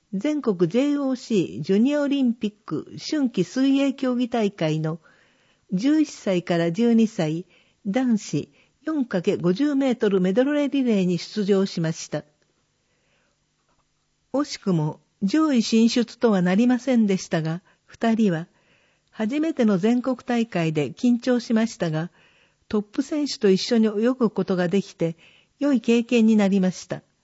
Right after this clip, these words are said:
次回は個人でも出場できるように頑張ります、と目標を語りました。大会会場でプールを背にピースサインをする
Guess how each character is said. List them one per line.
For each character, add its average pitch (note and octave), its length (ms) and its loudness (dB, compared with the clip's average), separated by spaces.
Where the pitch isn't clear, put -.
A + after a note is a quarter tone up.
次 B3+ 240 0
回 G3+ 280 0
は D#3 220 -2
個 D4 140 -2
人 C4 260 2
で G3+ 80 2
も F#3 160 0
出 - 240 -6
場 A#3+ 200 0
で A3+ 140 0
き C4 100 -4
る A#3+ 120 0
よ G3 140 2
う F3+ 40 0
に F3 180 0
頑 G3+ 220 2
張 G#3+ 100 2
り G3 120 0
ま F#3 140 0
す、 - 180 -18
と E3+ 240 0
目 F3+ 180 -2
標 C4 280 -2
を A#3 100 -4
語 F#3 260 -4
り F3+ 120 0
ま D#3+ 100 0
し - 180 -10
た。 - 140 -10
大 B3+ 240 0
会 A#3+ 240 -2
会 A3 260 0
場 G3+ 220 2
で F3+ 260 0
プ D#4+ 100 -2
ー D4+ 100 2
ル F#3+ 180 4
を F3 60 2
背 F#3 200 0
に D#3+ 240 0
ピ C4+ 180 0
ー - 20 0
ス C#4+ 160 -2
サ C4+ 220 -2
イ A#3+ 140 2
ン F#3 80 2
を E3+ 60 2
す E3 180 -4
る D#3 240 0